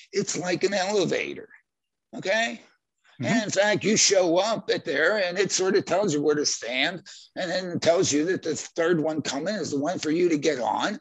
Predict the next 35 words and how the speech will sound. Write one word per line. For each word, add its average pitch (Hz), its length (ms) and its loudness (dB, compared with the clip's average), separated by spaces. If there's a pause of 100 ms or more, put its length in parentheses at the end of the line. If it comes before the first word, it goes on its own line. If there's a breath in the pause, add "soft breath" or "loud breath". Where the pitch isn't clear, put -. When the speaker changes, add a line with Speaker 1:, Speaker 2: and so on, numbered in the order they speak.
(260 loud breath)
Speaker 1:
and 208 80 -6
you 214 80 0
get 175 180 0
on, 143 200 2
it 214 100 -2
takes 226 400 0
you. 143 300 -2 (120)
Speaker 2:
Well, 156 140 2
I 202 140 6
go, 202 260 4
I 196 100 4
go 180 120 4
Speaker 1:
So 143 60 2
Speaker 2:
further, 170 240 2
and 147 100 2
I 160 100 2
say 160 240 -2
it's 139 140 -6
possible 143 400 -2
to 131 80 -2
make 135 180 -2
a - 40 -6
transit 143 420 -4
system 131 340 -4
that 120 80 -4
provides 120 400 -4
basically 135 800 0
ninety-five 123 680 -2
percent 117 200 -6
of 107 60 -10
the 120 40 -6
benefit 117 220 -6
of 98 80 -12
private 107 380 -6
cars, 101 520 -10